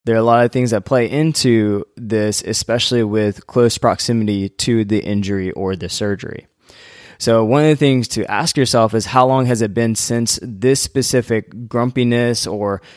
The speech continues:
pain or swelling or both has started? And if it's ever since the surgery, then it might be something where you're just doing too much and we need to kinda take a step back and we gotta figure out what is it that your knee can handle and with the loading.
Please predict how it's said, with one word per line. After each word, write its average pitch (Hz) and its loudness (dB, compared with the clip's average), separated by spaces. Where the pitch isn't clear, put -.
pain 127 2
or 107 -2
swelling 120 2
or 104 0
both 113 0
has 98 -8
started? 117 -2
And 113 0
if 120 2
it's 117 0
ever 156 2
since 147 0
the 107 -4
surgery, 120 2
then 113 0
it 107 -4
might 123 0
be 117 -2
something 113 -2
where 107 -2
you're 104 -4
just 107 -6
doing 123 2
too 117 -2
much 110 0
and 110 -2
we 113 2
need 113 2
to 110 0
kinda 107 -2
take 123 0
a 113 0
step 92 -2
back 110 0
and 110 0
we 113 -6
gotta 110 0
figure 110 -2
out 107 0
what 123 2
is 120 2
it 117 2
that 104 0
your 107 0
knee 110 2
can 110 -2
handle 104 -2
and 104 -4
with 110 -2
the 101 -2
loading. 92 -4